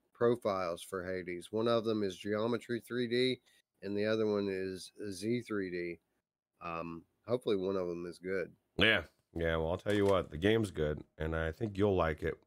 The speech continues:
Speaker 2: if you give it enough time. Um, and
Speaker 1: Well,
Speaker 2: ho-
Speaker 1: the, the art style was cool enough. Like, the, now that, uh, it's in my shared library since Eric picked it up, and,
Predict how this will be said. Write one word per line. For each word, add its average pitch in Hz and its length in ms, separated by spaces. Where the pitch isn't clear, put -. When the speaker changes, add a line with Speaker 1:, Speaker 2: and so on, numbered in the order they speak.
Speaker 2:
if 82 160
you 80 80
give 85 160
it 82 60
enough 80 340
time. 80 380
Um, 80 360
and 80 120
Speaker 1:
Well, 131 100
Speaker 2:
ho- 104 60
Speaker 1:
the, 151 140
the 147 100
art 175 280
style 117 360
was 98 120
cool 90 280
enough. 82 260
Like, 95 260
the, 107 240
now 160 540
that, 120 420
uh, 104 400
it's 120 220
in 131 160
my 113 140
shared 123 320
library 123 640
since - 240
Eric 107 320
picked 120 240
it 120 80
up, 123 240
and, 101 560